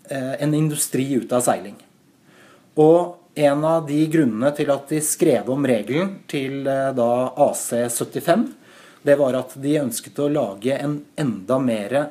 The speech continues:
konvensjonell båt, altså at det var flere muligheter for industrien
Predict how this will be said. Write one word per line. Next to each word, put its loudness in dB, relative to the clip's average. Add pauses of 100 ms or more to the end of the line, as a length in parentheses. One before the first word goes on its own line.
konvensjonell -2
båt, -2 (180)
altså 0 (460)
at -2 (160)
det 2
var 2 (220)
flere 0
muligheter -2
for -2
industrien 0